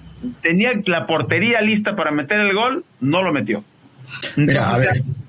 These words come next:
Speaker 2: ver, yo te invito a ponerte en los pantalones de Marcelo Ebrard.
Speaker 1: Ok.
Speaker 2: ¿Te irías así de,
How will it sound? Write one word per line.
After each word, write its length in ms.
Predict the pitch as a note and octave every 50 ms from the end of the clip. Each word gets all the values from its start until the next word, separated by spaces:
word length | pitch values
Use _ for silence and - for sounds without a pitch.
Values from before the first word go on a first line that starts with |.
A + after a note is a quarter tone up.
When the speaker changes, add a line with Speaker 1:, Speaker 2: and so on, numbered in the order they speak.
| - - - - - - - - - - - - - - - - - - -
Speaker 2:
ver, 200 | - B2 D#3 D#3
yo 140 | C3 C#3+ D3+
te 80 | D#3 E3
invito 240 | D3 C#3+ D3 C#3 -
a 80 | -
ponerte 300 | C3 B2 C3 C3 B2+ C#3+
en 60 | C#3
los 100 | B2 -
pantalones 480 | B2+ B2 A2 G#2+ A2 G#2+ A#2 A#2+ B2 A2+
de 80 | A2+ G#2+
Marcelo 260 | G2+ G2+ A2 A2 G#2+
Ebrard. 280 | G#2 F#2 F2 E2 - - - - - - - - - - - D3
Speaker 1:
Ok. 120 | C#3+ - C3+ A#2 G#2+ G#2 A#2 - - - - _ _ _ _ - - - - - - - - - -
Speaker 2:
¿Te 120 | - B2+ A2+
irías 500 | A2+ G#2+ A2+ B2+ C#3 D#3 D3+ D3+ - -
así 300 | - G#2+ G#2 - C3 C#3
de, 240 | C#3+ A#2+ F#3 F3 -